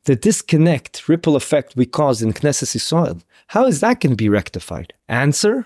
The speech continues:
that is being done by Sukkos, and the epitome of that is Hoshana Rabbah.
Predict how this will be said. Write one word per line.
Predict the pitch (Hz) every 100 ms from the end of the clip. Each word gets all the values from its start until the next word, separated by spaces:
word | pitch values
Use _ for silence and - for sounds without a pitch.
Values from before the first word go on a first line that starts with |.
| _
that | - 147 151 - -
is | 120 101
being | 92 110 104
done | 123 120
by | 98
Sukkos, | 92 - - 202 - 135 - - - -
and | 117
the | 110
epitome | - 165 139 131
of | 104
that | 113
is | 98
Hoshana | 92 - 104 98
Rabbah. | 82 78